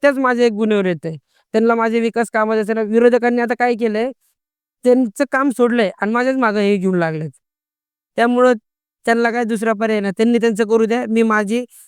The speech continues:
कामातून त्यांना माझी पोचपावती दाखवून देईन. आणि जनते-, जनतेचे जे प्रेम आहे किंवा जनता निर्णय घेईल, या सगळ्या गोष्टी आहेत,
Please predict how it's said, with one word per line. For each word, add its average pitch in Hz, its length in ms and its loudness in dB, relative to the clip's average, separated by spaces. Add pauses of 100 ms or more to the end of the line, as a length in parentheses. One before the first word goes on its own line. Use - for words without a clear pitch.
(120)
कामातून 240 560 2
त्यांना 214 520 -4
माझी 196 220 -2
पोचपावती 185 460 -6
दाखवून 220 340 -4
देईन. 151 140 -8 (380)
आणि 170 180 2
जनते-, 214 840 2
जनतेचे 202 440 -2
जे 214 100 0
प्रेम 214 320 2
आहे 165 140 -2 (420)
किंवा 214 120 2
जनता 254 280 2
निर्णय 247 320 4
घेईल, 185 280 2 (640)
या 165 140 -4
सगळ्या 180 200 0
गोष्टी 170 320 -2
आहेत, 175 140 -4